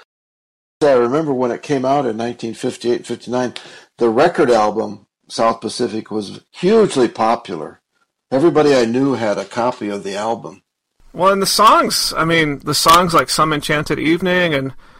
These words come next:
Speaker 2: Wash That Man Right Out of My Hair, and then the, the one that you mentioned earlier about You, You've Gotta Be Taught.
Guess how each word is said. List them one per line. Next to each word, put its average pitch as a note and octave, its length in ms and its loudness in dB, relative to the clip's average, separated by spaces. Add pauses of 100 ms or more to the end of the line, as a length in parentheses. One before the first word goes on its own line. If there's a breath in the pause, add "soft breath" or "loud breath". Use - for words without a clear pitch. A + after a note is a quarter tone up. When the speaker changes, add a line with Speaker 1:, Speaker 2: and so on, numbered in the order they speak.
(180 soft breath)
Speaker 2:
Wash D3+ 260 2
That D3+ 180 2
Man D#3 280 -2
Right D#3 120 2
Out D3 140 4
of C#3+ 60 -2
My C3+ 160 -2
Hair, F3+ 440 4
and D#3 120 0
then D#3 160 -6
the, D#3+ 360 -4
the D#3 120 0
one D#3 260 4
that D3 120 0
you D3+ 120 0
mentioned D#3 380 0
earlier D#3 340 4
about C3+ 420 4
You, C#3 160 -6
You've C#3+ 160 -8
Gotta C#3+ 240 2
Be C3 140 -4
Taught. D3 480 2